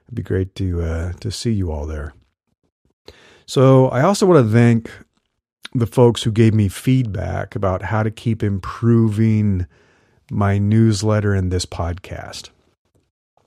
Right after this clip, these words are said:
And I've already incorporated some of it and made some changes. One excellent piece of feedback from Michelle, hi Michelle, was to be more inclusive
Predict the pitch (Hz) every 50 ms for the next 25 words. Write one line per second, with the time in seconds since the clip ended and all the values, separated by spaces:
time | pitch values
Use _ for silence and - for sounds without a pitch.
0 | _ _ _ - 120 117 113 107 101 107 117 117 117 117 117 117 113 104 - -
1 | 131 120 107 - - 113 110 110 107 104 90 87 85 - _ _ _ _ _ _
2 | _ _ _ - - - 151 143 143 127 107 117 139 170 - - - 131 117 117
3 | 113 110 101 95 - - 98 90 - - 90 82 82 82 104 131 165 - - -
4 | _ _ _ _ _ _ _ _ _ _ _ _ _ _ _ _ _ _ _ _
5 | _ _ _ - - 117 151 202 233 233 - - _ - - 120 123 - - -
6 | - 139 131 127 117 - _ - - 120 113 110 - 120 101 - - 117 107 107
7 | 98 101 110 107 101 101 95 - - - 107 98 92 87 87 90 - - 95 87
8 | 85 95 117 120 117 117 113 104 92 90 - - 95 104 127 151 160 _ _ -
9 | _ _ _ _ _ _ _ _ _ _ _ _ - - 165 113 110 120 123 120
10 | 123 123 123 117 107 - - 117 107 123 123 120 120 120 117 117 113 113 113 117
11 | 123 123 123 127 - - 123 110 107 101 - - - - 160 180 180 156 - -
12 | - - - - 110 - -